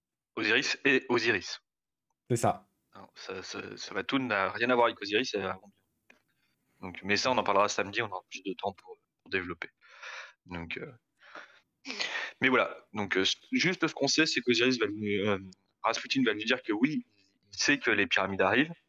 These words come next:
Speaker 2: Mm, mm.
Speaker 1: et, euh, Rasputin d-, détecte déjà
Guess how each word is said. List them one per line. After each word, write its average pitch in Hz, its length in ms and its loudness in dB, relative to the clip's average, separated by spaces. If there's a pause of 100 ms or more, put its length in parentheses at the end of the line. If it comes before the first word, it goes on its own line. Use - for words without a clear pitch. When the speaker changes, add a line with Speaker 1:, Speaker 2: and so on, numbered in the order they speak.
(120)
Speaker 2:
Mm, 127 100 4
mm. 113 340 -2
Speaker 1:
et, 107 180 -12
euh, 95 440 -6
Rasputin 117 480 -4
d-, 120 80 -6 (200)
détecte 104 500 0
déjà 120 640 4